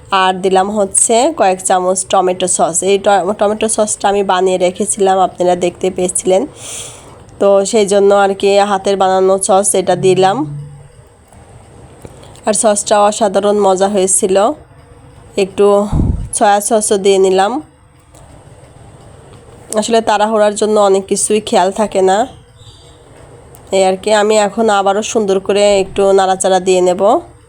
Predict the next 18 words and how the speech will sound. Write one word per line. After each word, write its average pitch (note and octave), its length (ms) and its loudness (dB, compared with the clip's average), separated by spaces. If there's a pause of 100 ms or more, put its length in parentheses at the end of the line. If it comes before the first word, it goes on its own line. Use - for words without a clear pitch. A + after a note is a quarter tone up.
(1400)
তো A3 60 2
আমি G#3+ 220 2
এখন G#3+ 300 2
এই G#3 100 2
যে G#3+ 100 2
চুলার G3+ 340 0
উপরে G#3 280 -2
বসায় G3 480 0
দিলাম, G3 440 0 (280)
বসিয়ে F#3 440 0
জাল F3 300 -2
ধরায় F3+ 260 2
দিলাম। F3+ 400 -2 (1500)
এখন F#3+ 520 -2 (340)
দেখা F#3+ 300 0
যাক F3+ 200 0 (360)
কত G3 220 -6
দূর F3 200 0